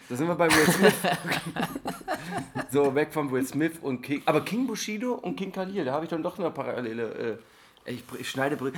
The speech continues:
Speaker 1: warum ich kein Moderator geworden bin, das weiß kein Mensch auf dieser Welt. Ja?
Speaker 2: Ja.
Speaker 1: Gut.
Speaker 2: Das ist, wir fragen Galileo Mystery.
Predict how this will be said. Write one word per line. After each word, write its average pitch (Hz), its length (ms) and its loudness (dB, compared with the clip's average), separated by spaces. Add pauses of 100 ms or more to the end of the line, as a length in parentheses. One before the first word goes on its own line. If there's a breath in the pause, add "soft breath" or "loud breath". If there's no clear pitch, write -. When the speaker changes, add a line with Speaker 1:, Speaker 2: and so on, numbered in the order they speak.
(140)
Speaker 1:
warum 113 240 -6
ich 147 100 -6
kein 170 140 -4
Moderator 165 460 -4
geworden 147 260 -4
bin, 143 100 -6
das 131 160 -6
weiß 135 120 -8
kein 131 180 -2
Mensch 123 200 -2
auf - 80 -12
dieser 113 260 -6
Welt. - 260 -10 (560)
Ja? 139 200 -4 (200)
Speaker 2:
Ja. 113 340 -2 (180)
Speaker 1:
Gut. - 200 -6 (100)
Speaker 2:
Das 98 220 -4
ist, 90 240 -14
wir 92 80 -8
fragen 90 340 -8
Galileo 95 320 -6
Mystery. 90 400 -10